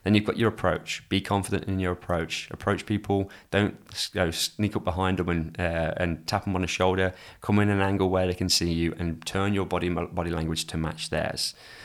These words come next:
Number four is introducing yourself, but making a neutral statement. When you make a neutral statement, that person's more likely to respond to that neutral s-, statement, so then you can then ask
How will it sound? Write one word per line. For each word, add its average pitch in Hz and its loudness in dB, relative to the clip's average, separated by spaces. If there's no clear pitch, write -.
Number 101 4
four 110 4
is - -2
introducing 107 2
yourself, 104 2
but - -6
making 90 0
a 87 2
neutral 87 0
statement. 82 -2
When 87 -2
you 85 0
make 82 -4
a - -4
neutral 82 -4
statement, 113 4
that 85 -2
person's 92 -2
more 85 -2
likely 82 -4
to 82 -4
respond 104 2
to - -8
that - -2
neutral 98 0
s-, - -8
statement, 95 2
so 87 -4
then 90 4
you 82 0
can 85 0
then 82 -4
ask 80 -4